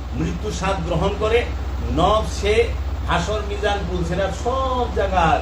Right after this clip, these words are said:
ভ্রমণ করবে, এবং নফস খান্নাত যুক্ত হয়। এই জন্য মাগফেরাত যদি কামনা করেন, দোয়া যদি করান,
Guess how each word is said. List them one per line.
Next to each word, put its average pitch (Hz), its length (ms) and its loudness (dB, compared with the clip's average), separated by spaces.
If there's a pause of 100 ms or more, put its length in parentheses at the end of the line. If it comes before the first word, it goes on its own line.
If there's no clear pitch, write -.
ভ্রমণ 170 300 -2
করবে, 156 180 0
এবং 170 160 -2 (100)
নফস 190 300 0 (420)
খান্নাত 185 340 0
যুক্ত - 300 -2
হয়। 131 300 4 (260)
এই 143 100 -2
জন্য 185 240 0 (100)
মাগফেরাত 180 500 2
যদি 190 320 -2
কামনা 190 380 2
করেন, 196 400 2 (420)
দোয়া 190 220 6
যদি 170 340 0
করান, 202 340 2